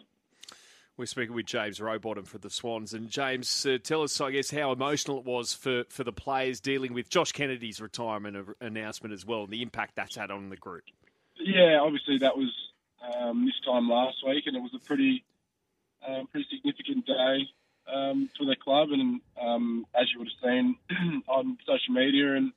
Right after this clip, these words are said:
Speaker 2: across the, like, news outlets, it was pretty emotional for Joey and the club to, to announce it. And as you said, for the boys it was as well. He's been a massive part of, um,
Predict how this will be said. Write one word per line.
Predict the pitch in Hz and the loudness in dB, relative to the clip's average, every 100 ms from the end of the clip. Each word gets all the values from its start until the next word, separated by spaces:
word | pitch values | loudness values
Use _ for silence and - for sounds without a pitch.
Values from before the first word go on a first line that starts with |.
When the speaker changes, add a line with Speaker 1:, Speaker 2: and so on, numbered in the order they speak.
| _ _ _ _ _ _ _ - _ | _ _ _ _ _ _ _ -20 _
Speaker 2:
across | 139 - 143 - 139 | -14 -6 -4 -2 0
the, | 139 127 131 120 - | 0 2 -2 -4 -4
like, | 123 - | -6 0
news | 139 143 | 2 2
outlets, | 143 143 143 143 - | 4 2 2 -2 0
it | 151 | -2
was | 143 - | -2 -2
pretty | 160 143 139 - | 4 6 6 2
emotional | 151 151 151 156 | 2 4 4 0
for | - 139 | -4 0
Joey | 151 147 151 | 2 2 2
and | 143 | 0
the | 139 | -2
club | - 151 147 | 0 0 0
to, | 151 147 143 _ _ _ _ _ - | -4 -4 -4 _ _ _ _ _ -10
to | 156 151 | -2 0
announce | 143 139 156 170 | 2 2 2 0
it. | 190 190 | -2 -2
And | - 143 262 254 - | 0 2 2 2 -2
as | |
you | 240 - | -2 0
said, | 131 | 0
for | - 127 | -2 -8
the | 117 | -4
boys | 120 117 | 0 0
it | 110 | -2
was | 113 110 | -4 -4
as | 104 | 0
well. | 113 113 | 2 2
He's | 117 | 0
been | 120 113 | -2 -2
a | |
massive | 107 104 107 - | -2 -4 -6 -4
part | 113 107 107 | 0 2 2
of, | 104 - _ _ _ _ _ _ _ - | -4 -8 _ _ _ _ _ _ _ -12
um, | 110 110 110 110 | -6 -6 -6 -12